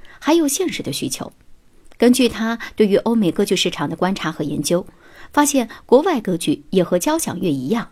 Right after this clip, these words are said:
面临观众老龄化的问题，大家都在千方百计地吸引年轻人走进剧院。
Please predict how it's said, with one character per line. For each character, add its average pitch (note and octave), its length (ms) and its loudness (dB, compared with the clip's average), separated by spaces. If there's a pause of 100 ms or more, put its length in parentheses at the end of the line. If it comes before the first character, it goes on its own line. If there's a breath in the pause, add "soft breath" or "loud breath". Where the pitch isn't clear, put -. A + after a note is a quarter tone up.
(140)
面 F#3 180 2
临 D3+ 140 2
观 F3+ 240 0
众 D#3+ 180 0 (180 loud breath)
老 D3+ 200 -4
龄 F3 240 -4
化 B3+ 220 -2
的 - 120 -10
问 C#3+ 160 -8
题， - 240 -14 (440)
大 F#3 120 2
家 F#3 240 -2 (140 loud breath)
都 G3 100 2
在 F#3+ 140 0
千 G#3+ 180 -2
方 G#3+ 160 0
百 C#3+ 220 -4
计 F#3+ 160 0
地 D#3+ 100 -2
吸 D#3+ 140 -4
引 C#3+ 140 2
年 C#3+ 180 0
轻 E4 240 0
人 F3 220 0
走 - 160 -6
进 - 180 -2
剧 D3+ 160 -4
院。 C#3 240 -6